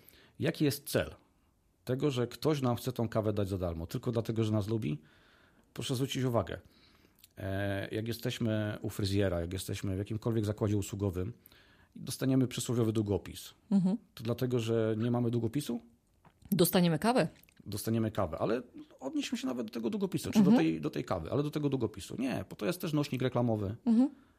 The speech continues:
Speaker 1: Tak? Przecież gdyby to chodziło tylko o to, żeby nas uszczęśliwić, to on by nawet był bez tego napisu, bo niepotrzebnie podraża koszt wytworzenia tego długopisu. Tak? Ta
Speaker 2: No,
Speaker 1: kawa,
Speaker 2: ta kawa
Speaker 1: którą
Speaker 2: też nie jest przypadkowo, tak? Bo
Speaker 1: Tak
Speaker 2: jak
Speaker 1: jest.
Speaker 2: odmówić pani, która nas obsługuje, pięknie, była sympatyczna, miła na koniec,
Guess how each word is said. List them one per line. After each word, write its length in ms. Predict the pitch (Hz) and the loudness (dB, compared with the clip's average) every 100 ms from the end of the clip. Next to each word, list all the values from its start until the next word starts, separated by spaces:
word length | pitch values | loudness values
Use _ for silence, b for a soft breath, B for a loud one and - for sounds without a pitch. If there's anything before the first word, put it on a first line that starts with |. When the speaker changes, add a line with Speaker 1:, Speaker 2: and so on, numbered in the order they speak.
| B - | B -6
Speaker 1:
Tak? 240 | - - | -6 -6
Przecież 440 | - - 185 175 - | -10 -6 -6 -6 -8
gdyby 280 | 160 165 165 | -2 0 2
to 120 | 160 | -2
chodziło 420 | - 156 160 151 | 0 0 4 4
tylko 220 | 156 156 | 4 2
o 40 | 156 | 0
to, 120 | 147 | 0
żeby 180 | 147 143 | -2 0
nas 140 | 139 | -2
uszczęśliwić, 680 | 135 - 127 110 104 - - | -2 -2 0 0 -2 -4 -4
to 120 | 180 | -2
on 80 | 190 | -2
by 80 | |
nawet 220 | 202 185 170 | -2 -2 -4
był 80 | |
bez 120 | 180 180 | -4 -4
tego 200 | 180 175 | -2 -2
napisu, 360 | 170 180 - | -2 -2 -4
bo 120 | 107 | 0
niepotrzebnie 520 | 123 135 139 - 139 143 | 0 -2 -4 -6 -4 -4
podraża 380 | 151 139 139 | -4 -4 -4
koszt 240 | 139 - 135 | -6 -8 -8
wytworzenia 480 | 139 - 151 165 82 | -8 -8 -4 -2 -4
tego 200 | 90 - | -8 -12
długopisu. 480 | 80 85 - - - _ | -12 -14 -14 -18 -20 _
Tak? 220 | - 117 - _ b b b b b b b b b - | -10 -10 -12 _ b b b b b b b b b -6
Ta 80 | - | 2
Speaker 2:
No, 60 | |
Speaker 1:
kawa, 100 | 214 | 4
Speaker 2:
ta 60 | 185 | 4
kawa 180 | 214 214 | 4 4
Speaker 1:
którą 60 | |
Speaker 2:
też 140 | 233 269 | 4 4
nie 60 | |
jest 120 | 254 - | 4 4
przypadkowo, 540 | - 190 - 175 165 | 0 0 2 2 2
tak? 220 | 180 226 | 2 2
Bo 180 | 202 202 | 4 6
Speaker 1:
Tak 100 | 208 | 6
Speaker 2:
jak 80 | 226 | 6
Speaker 1:
jest. 120 | 208 | 6
Speaker 2:
odmówić 340 | 196 180 190 | 6 6 4
pani, 300 | - 196 208 | 4 6 6
która 220 | 196 185 180 | 4 4 4
nas 180 | 175 | 2
obsługuje, 560 | 175 - 180 175 190 180 | 0 0 2 4 6 4
pięknie, 400 | - 180 175 180 | 4 2 2 2
była 220 | 170 170 | 4 2
sympatyczna, 540 | 170 175 170 196 - 175 | 2 0 0 -2 2 4
miła 220 | 180 190 | 6 6
na 120 | 170 | 4
koniec, 380 | 185 185 180 | 4 4 4